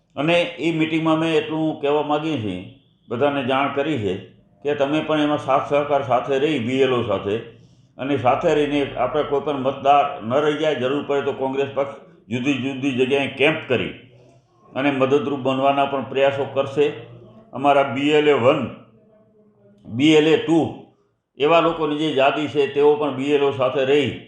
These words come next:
અને એમને મદદરૂપ બનશે. અને ખાસ કરીને સાચી માહિતી તો આપણને ચાર તારીખ પછી એટલે કે નવ તારીખ પછી,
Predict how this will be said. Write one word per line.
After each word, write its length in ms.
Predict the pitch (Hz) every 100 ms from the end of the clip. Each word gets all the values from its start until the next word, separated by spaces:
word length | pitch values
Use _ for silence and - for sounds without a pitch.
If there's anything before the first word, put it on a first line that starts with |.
| - - _ _ -
અને 180 | 120 135
એમને 160 | 131 131
મદદરૂપ 500 | 120 123 135 143 135
બનશે. 440 | 127 135 120 147 147 - _ _ -
અને 140 | 123
ખાસ 340 | 131 139 156 -
કરીને 460 | 160 156 165 160 - -
સાચી 300 | 131 147 170
માહિતી 380 | 175 160 160 165
તો 100 | 160
આપણને 540 | 156 151 156 160 165 - - - _ - _ -
ચાર 240 | 143 151
તારીખ 200 | 160 160 156
પછી 220 | 156 151
એટલે 180 | 151 151
કે 80 | 180
નવ 240 | 151 160
તારીખ 220 | 160 165 135
પછી, 440 | 139 143 95 76